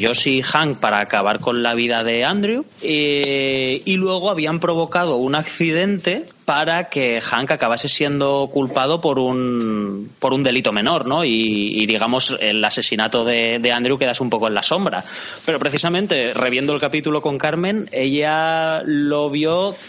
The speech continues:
como que Josie había atropellado a esa persona y, digamos, que Hank le hace un favor, eh, poniéndose él como,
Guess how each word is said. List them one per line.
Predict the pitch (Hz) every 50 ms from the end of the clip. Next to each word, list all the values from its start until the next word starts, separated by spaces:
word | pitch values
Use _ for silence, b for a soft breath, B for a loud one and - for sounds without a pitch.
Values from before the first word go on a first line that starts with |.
| - - - -
como | - 156 151 143 143 143 135 135 135 135
que | - 135 127 117 113 120
Josie | 147 175 190 - - 143 117 101 98 - -
había | 90 95 110 107 120 120 135 143 147 147 143 147 147 147 143 143 143 143 143 - - -
atropellado | - 131 135 135 - 151 143 135 135 139 127 120 135 147 160 165 143 120 104 101
a | 101 104
esa | 104 - 135 120 117 117 117 -
persona | - 107 104 - - 156 170 185 196 202 190 190 - -
y, | 160 147 131
digamos, | 135 135 110 127 139 147 160 156 -
que | - - 156 135
Hank | 113 - - 147 151 165 170 165
le | 151 147
hace | 147 - 170
un | 160 160 147
favor, | - - 151 143 143 165 170 180 196 214 - - - -
eh, | 113 117 113 113 110 110 107 107 107 104 101 101 101 101 104 - - - - - -
poniéndose | - 117 113 117 117 120 127 135 127 - - 131 127 127
él | 135 143
como, | 131 - 151 151 139 131 120 117 113 107 107 104 101 101 95 95 98 98 -